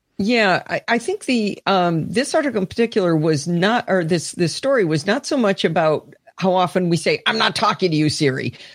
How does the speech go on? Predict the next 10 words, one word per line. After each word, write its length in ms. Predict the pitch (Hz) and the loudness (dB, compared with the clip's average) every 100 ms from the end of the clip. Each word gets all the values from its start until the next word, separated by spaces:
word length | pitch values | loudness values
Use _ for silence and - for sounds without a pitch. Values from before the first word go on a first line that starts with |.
| _ | _
or 360 | - 156 139 123 | 0 2 2 0
Amazon, 600 | 151 156 147 139 127 117 127 | 0 0 0 0 0 -2 -4
or 420 | 156 143 135 131 139 | 0 2 2 0 -2
whoever. 480 | 143 160 147 131 110 - | 0 2 2 0 -2 0
Um, 220 | 147 135 - | 0 0 -2
it 120 | 190 | -2
was 180 | 175 156 | 0 -2
more 400 | 208 339 233 - | -2 0 0 2
about, 400 | 170 165 165 151 - | 0 2 2 0 0
like, 260 | 147 139 | -2 -2